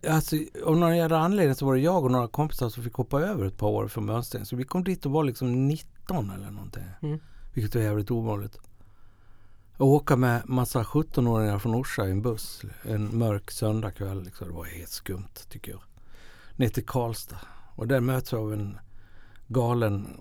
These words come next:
Speaker 1: man, människa, en gammal gubbe som stod och skrek oss i ansiktet att det ena lakanet är till för att skydda madrassen,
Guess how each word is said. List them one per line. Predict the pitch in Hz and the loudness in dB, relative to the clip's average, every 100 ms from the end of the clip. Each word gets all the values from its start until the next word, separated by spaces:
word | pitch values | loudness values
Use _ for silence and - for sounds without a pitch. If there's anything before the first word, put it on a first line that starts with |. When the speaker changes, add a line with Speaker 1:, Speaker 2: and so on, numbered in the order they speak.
| - | -10
Speaker 1:
man, | 123 120 117 120 | 0 2 2 2
människa, | 120 123 123 107 113 | 4 4 4 2 -4
en | 107 104 110 | -6 -4 0
gammal | 120 117 120 104 | 2 4 4 0
gubbe | 101 110 113 104 | 0 0 2 -2
som | 104 104 | -2 -6
stod | - | -4
och | 113 | -4
skrek | - - 131 113 - | -6 -2 -2 -2 -4
oss | 113 117 | -4 0
i | |
ansiktet | 117 120 110 98 110 | -2 -2 -6 -6 -8
att | - | -2
det | 143 - | -4 0
ena | 165 170 160 | 0 2 2
lakanet | 143 151 147 - 135 113 123 | 4 2 0 0 0 -2 -4
är | |
till | 113 - 151 | -4 0 2
för | 131 139 | 0 -6
att | - | -8
skydda | - 151 147 | -2 0 2
madrassen, | 135 131 147 147 - 110 107 | 4 4 4 2 2 -4 -6